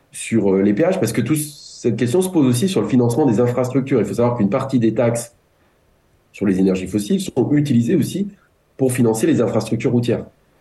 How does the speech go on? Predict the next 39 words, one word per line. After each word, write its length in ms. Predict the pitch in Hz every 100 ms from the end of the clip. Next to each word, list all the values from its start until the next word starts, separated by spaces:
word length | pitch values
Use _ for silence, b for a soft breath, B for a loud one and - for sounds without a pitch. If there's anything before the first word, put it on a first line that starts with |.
| b b b _ _ -
Euh, 240 | 98 90
et 80 | 110
donc 140 | 117 123
ça, 100 | 107
c'est 140 | 104
important. 340 | 101 131 175
C'est-à-dire, 360 | 143 113 104 151
euh, 400 | 104 95 82 98
demain, 320 | 92 101 160
si 180 | 190 -
on 80 | 107
n'a 100 | 95
plus 200 | 95 143
ces 100 | 113
recettes-là, 380 | 101 104 98 175
comment 280 | 170 113 147
on 20 |
finance 360 | 147 107 160 -
aussi, 280 | - 165 202 - b b b b
euh, 140 | 98 95
les 220 | 107 117
infrastructures 540 | 101 101 98 95 120
routières ? 220 | 131 - 101
Ou 60 |
en 60 | 110
tout 120 | 117
cas, 160 | 135 165
il 60 |
faut 140 | 104 104
trouver 260 | 98 107
un 60 | 113
mécano 420 | 107 104 107 117
fiscal 420 | 117 98 - 170
qui 120 | -
permette 300 | - 95 120
de 60 | 113
compenser 400 | 98 98 98 104
tout 120 | 95
ça. 320 | 92 185 202